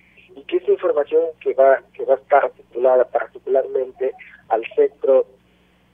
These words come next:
de operaciones de, de la, del, del gobierno local de Chosica, ¿no? Entonces, a través de ellos hacemos un monitoreo, y es básicamente lo,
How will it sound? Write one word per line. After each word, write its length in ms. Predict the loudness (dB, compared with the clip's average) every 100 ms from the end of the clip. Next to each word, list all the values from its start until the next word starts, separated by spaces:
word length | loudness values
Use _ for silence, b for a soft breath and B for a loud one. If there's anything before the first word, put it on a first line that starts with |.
| _
de 80 | -10
operaciones 920 | -8 -8 -8 -4 -4 -4 -8 -8 _ -12
de, 300 | -10 -10 -12
de 100 | -10
la, 140 | -6 -6 -8 -12
del, 140 | -16 -16 _ _ _ _ _ -20
del 100 | -10
gobierno 360 | -8 -2 -2 0
local 360 | 0 0 0
de 180 | -2 -8 -10
Chosica, 640 | -14 -12 -16 -10 -12 -12 -6
¿no? 180 | -6 -6 B B B _
Entonces, 320 | 0 0 -4 -12 _
a 140 | -6 -2
través 360 | 2 4 4 2
de 60 |
ellos 240 | 2 2 0
hacemos 420 | 0 -2 -2 -10 -16 -14
un 240 | -8 -8 0
monitoreo, 680 | 0 0 2 4 6 4 2 B B B _
y 100 | -2
es 120 | 0
básicamente 600 | 0 -2 0 2 2 4
lo, 140 | 2